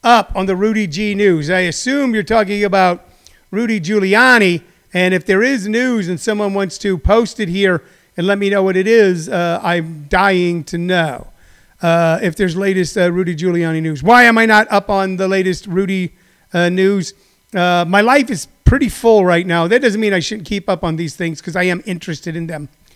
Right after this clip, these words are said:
Uh, but, um, there's an old saying I've, I'm really living by right now,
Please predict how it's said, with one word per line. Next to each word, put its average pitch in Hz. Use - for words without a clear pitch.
Uh, 185
but, 202
um, 180
there's 208
an 214
old 277
saying 170
I've, 165
I'm 165
really 226
living 180
by 160
right 156
now, 156